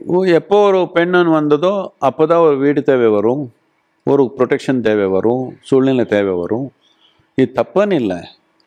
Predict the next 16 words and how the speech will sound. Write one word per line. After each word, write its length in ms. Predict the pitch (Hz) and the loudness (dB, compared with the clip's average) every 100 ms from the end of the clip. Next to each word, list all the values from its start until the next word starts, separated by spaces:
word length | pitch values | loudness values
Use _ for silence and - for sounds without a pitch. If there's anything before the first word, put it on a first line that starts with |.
| _ - | _ -14
அப்படிதான் 360 | - 107 170 | -6 0 0
இருக்குது 220 | - 202 180 | 0 0 2
உயிருக்கு. 560 | 143 110 90 - - - _ _ _ _ - | 4 2 -2 -10 -14 -18 _ _ _ _ -6
அதுல 200 | 110 143 | 0 0
என்ன 180 | 139 101 | 0 -4
இருக்குது? 380 | - - - - _ _ _ _ _ _ _ - _ _ | -8 -16 -18 -20 _ _ _ _ _ _ _ -20 _ _
முக்கியமா 720 | 110 120 175 180 190 196 190 - _ _ _ - | -2 0 -2 0 2 2 -2 -10 _ _ _ -2
இப்போ 800 | 143 127 139 131 123 117 110 113 | 0 2 4 4 4 2 0 -2
இந்த 460 | 123 110 98 87 - _ _ | 0 0 0 -6 -12 _ _
<clears throat> 420 | 170 - 143 113 | 0 2 0 -2
பிரம்மச்சரியத்துல 680 | 101 110 143 175 165 170 170 | -2 0 0 0 0 0 2
இருக்கிறவங்க 400 | 165 147 156 165 | 0 0 -2 -2
பெண்கள் 440 | 165 135 139 165 160 | -2 -4 0 2 2
கூட 180 | 160 | 2
அங்க 180 | 160 143 | 2 0
போல. 260 | 101 98 | -2 -4